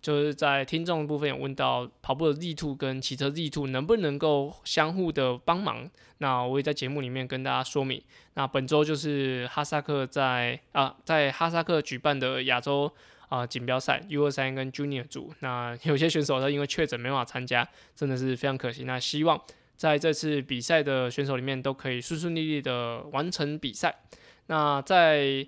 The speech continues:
Try to Go 三项玩不完，目前跟亚特力士还有静好眠床垫都有合作。那如果有一些需求的话，在活动连结都可以找到，呃，相关资讯。那有什么问题都欢迎跟我们说。那我们就下周见啦，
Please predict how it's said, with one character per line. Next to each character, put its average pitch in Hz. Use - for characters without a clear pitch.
Try 190
to 180
Go 180
三 175
项 170
玩 139
不 156
完， 139
目 160
前 131
跟 139
亚 127
特 139
力 160
士 143
还 139
有 127
静 175
好 135
眠 120
床 127
垫 165
都 147
有 123
合 135
作。 170
那 139
如 143
果 143
有 123
一 127
些 135
需 -
求 165
的 139
话， 135
在 143
活 139
动 160
连 139
结 127
都 147
可 143
以 131
找 120
到， 131
呃， 123
相 160
关 170
资 180
讯。 175
那 127
有 123
什 -
么 143
问 214
题 165
都 139
欢 143
迎 135
跟 156
我 147
们 123
说。 156
那 127
我 123
们 123
就 135
下 160
周 156
见 180
啦， 170